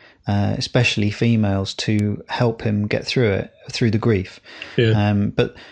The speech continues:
Speaker 1: I was reading an interview with his daughter, and they never spoke about, um, the lost mother ever again
Speaker 2: Wow.
Speaker 1: when he, while he was alive. Never spoke about it.
Speaker 2: He,
Speaker 1: So
Speaker 2: uh, he lived in Shepperton
Speaker 1: Yeah, he did,
Speaker 2: for
Speaker 1: yeah.
Speaker 2: the, I don't know how, for how long, but certainly the,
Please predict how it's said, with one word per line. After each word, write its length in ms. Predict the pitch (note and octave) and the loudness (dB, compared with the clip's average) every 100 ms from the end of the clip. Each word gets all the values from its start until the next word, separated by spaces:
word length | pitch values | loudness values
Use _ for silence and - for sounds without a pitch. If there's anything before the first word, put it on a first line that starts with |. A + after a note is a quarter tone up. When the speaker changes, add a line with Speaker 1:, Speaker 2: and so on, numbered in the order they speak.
| - | -6
Speaker 1:
I 100 | B2+ | 2
was 140 | B2 B2+ | 2 4
reading 240 | F#3 B2+ | 2 4
an 60 | A#2 | 4
interview 340 | A#2+ - A2+ | 2 2 2
with 100 | G#2+ | 2
his 140 | G#2+ - | 0 0
daughter, 380 | C3+ D3+ - | 0 0 0
and 120 | G#2 G#2+ | 2 4
they 80 | |
never 380 | A2+ C3 C#3 C3+ | 4 4 4 2
spoke 340 | B2+ - B2+ A#2+ | 0 2 0 0
about, 360 | A#2+ G#2+ A2 _ _ _ _ _ - | -2 -2 -2 _ _ _ _ _ -6
um, 520 | A2+ G#2+ G#2 G#2 G#2 - _ _ - _ - | 0 2 2 2 -2 -6 _ _ -20 _ -12
the 400 | B2+ B2 G#2+ G#2 | -8 0 2 2
lost 260 | A2 - | 0 0
mother 360 | B2 G#2 G2 G2 _ | 0 0 0 -2 _
ever 320 | - A2 G#2 G2+ | -2 2 2 2
again 260 | A#2 C3 | 2 2
Speaker 2:
Wow. 60 | A#2 - _ _ | 0 -4 _ _
Speaker 1:
when 180 | G#2+ G#2 | -2 2
he, 120 | G#2+ | 2
while 220 | G#2+ G#2+ G#2 | 2 0 2
he 140 | G#2 | 0
was 120 | G2+ | 0
alive. 400 | G#2 G2+ F#2+ F#2 - | 0 0 -2 -4 -2
Never 260 | A2 G#2+ | 0 0
spoke 260 | G2+ G#2 G2+ | 0 -2 -2
about 280 | G#2 F#2+ - | -2 -4 -2
it. 120 | - - | -6 -6
Speaker 2:
He, 180 | D3+ E3 | -4 0
Speaker 1:
So 280 | E3 E3 D#3 | 4 4 4
Speaker 2:
uh, 40 | - - - _ | 0 -6 -20 _
he 100 | - | 0
lived 180 | E3+ F#3 | 2 4
in 160 | A#2 G#2+ - | 4 2 0
Shepperton 500 | - F3+ - G#2 G#2 - | 0 0 -2 -6 -6 -2
Speaker 1:
Yeah, 260 | D3+ G#3+ D3 | 4 6 6
he 80 | C#3+ | 6
did, 220 | A#3 C#3+ | 4 4
Speaker 2:
for 60 | D3 | 4
Speaker 1:
yeah. 100 | D3 | 4
Speaker 2:
the, 120 | G#2 - _ _ - | 2 -2 _ _ -4
I 80 | B2+ | 2
don't 140 | A#2+ | 2
know 160 | A#2 G2+ | 2 2
how, 160 | A2+ | 2
for 140 | - G#2+ | 2 2
how 160 | A2+ | 4
long, 240 | G#2+ A2 G#2 | 4 4 2
but 100 | - | 0
certainly 260 | - A#2 G#2+ | -2 0 0
the, 200 | G#2+ | 0